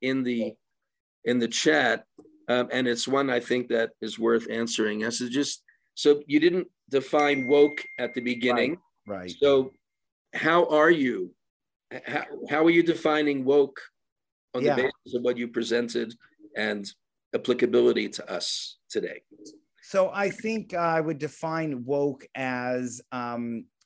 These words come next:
Speaker 2: being sensitive, really. It's about being fully sensitive in a sense of being awake and fully sensitive to the needs of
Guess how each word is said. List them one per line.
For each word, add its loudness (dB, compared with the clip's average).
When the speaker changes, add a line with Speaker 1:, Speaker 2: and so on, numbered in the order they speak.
Speaker 2:
being -2
sensitive, -6
really. -6
It's -10
about -6
being -6
fully -6
sensitive -4
in -6
a -6
sense -4
of -6
being -2
awake -4
and -6
fully -6
sensitive -4
to -4
the -4
needs -2
of -6